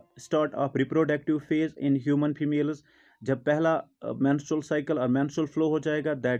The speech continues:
is to be called as menarche, उसे हम menarche कहते हैं,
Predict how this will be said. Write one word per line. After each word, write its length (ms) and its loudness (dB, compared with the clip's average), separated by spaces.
is 120 -4
to 220 -4
be 160 -4
called 180 2
as 200 0
menarche, 580 0
उसे 140 -4
हम 280 0
menarche 680 0
कहते 360 -2
हैं, 200 -6